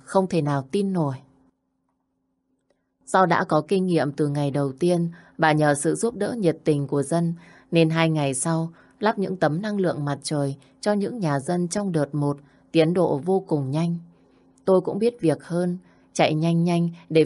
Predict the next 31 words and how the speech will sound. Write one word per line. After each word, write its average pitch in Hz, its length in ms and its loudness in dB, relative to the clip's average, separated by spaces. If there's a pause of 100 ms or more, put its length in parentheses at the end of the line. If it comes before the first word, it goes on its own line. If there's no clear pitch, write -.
phụ 151 160 4
mọi 143 260 0
người 147 220 0
không 202 260 -4
ngừng 147 200 -2
nghỉ. 139 280 -2 (520)
Đến 151 240 2
tối 151 220 0
mịt 185 240 -2 (220)
mới 151 240 2
quay 208 280 -4
trở 151 180 -2
về 139 220 -2
khách 214 240 -10
sạn. 147 320 -6 (960)
Sau 170 220 2
hai 165 200 4
ngày, 143 260 0
tổng 139 220 2
số 143 220 0
nhà 175 220 0
dân 160 240 2
được 143 180 -2
lắp 196 180 -4
năng 170 180 2
lượng 156 240 0
mặt 143 180 -2
trời 147 200 0
là 139 140 0
ba 147 200 -2
mươi, 175 360 2